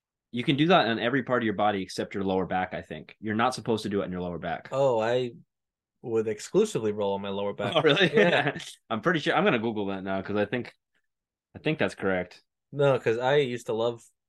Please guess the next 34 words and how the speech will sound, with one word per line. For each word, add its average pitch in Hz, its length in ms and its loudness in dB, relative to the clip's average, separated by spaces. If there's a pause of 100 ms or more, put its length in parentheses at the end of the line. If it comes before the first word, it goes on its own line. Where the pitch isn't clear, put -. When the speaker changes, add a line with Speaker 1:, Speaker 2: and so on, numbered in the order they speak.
Speaker 2:
foam 101 200 -6
rolling 98 280 -6
my 95 80 -6
lower 95 240 -6
back. 92 360 -10
Speaker 1:
Really? 110 240 4
Speaker 2:
But 127 100 6
it 139 80 2
makes 220 220 2
sense 180 240 0
on 110 100 -4
why 110 120 0
you 95 180 -4
couldn't. 98 380 -4 (840)
Speaker 1:
Yeah, 269 300 2
maybe 165 240 4
vertebrae 107 880 2
or 92 340 -2 (600)
paralysis 95 640 -2
or 92 40 -8
something. 92 300 -8
Who 95 120 -4
knows? 85 360 -8 (460)
Speaker 2:
Imagine 151 400 0
that. 208 240 4
"Oh, 185 100 0
I'm 156 80 0
just 139 140 -10
gonna 131 180 0
roll 123 180 4
my 131 120 0
back 135 280 0
out. 107 220 -4
So - 140 -16